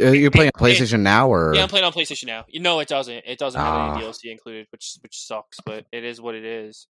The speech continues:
Speaker 1: Well,
Speaker 2: Um,
Speaker 1: if you have a Switch, um, you can get the Ultimate Edition, I think, for twenty-nine ninety-nine, and it has all the D L C except for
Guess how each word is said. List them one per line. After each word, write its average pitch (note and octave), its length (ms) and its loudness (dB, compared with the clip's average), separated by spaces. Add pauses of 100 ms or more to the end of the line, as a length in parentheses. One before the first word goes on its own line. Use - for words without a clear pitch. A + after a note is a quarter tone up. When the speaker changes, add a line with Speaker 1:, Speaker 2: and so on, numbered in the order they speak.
Speaker 1:
Well, A2+ 400 -8
Speaker 2:
Um, - 160 -12
Speaker 1:
if G2+ 140 -6
you C#3+ 60 2
have C#3 80 0
a A2+ 40 2
Switch, - 560 0
um, F#2+ 320 0
you F2+ 120 0
can F#2 180 -4
get G2 220 -2
the F2+ 260 -2
Ultimate D#2+ 280 -4
Edition, G2 280 -2
I E2+ 60 -2
think, F2 240 -6
for D#2+ 100 0
twenty-nine E2 760 -2
ninety-nine, E2+ 600 -2
and D#2 80 -2
it - 100 -8
has D#2 280 -2
all D2 100 -2
the D2+ 80 -6
D D2+ 120 -4
L D2 100 -2
C - 180 -4
except D2+ 320 -6
for D2+ 180 -6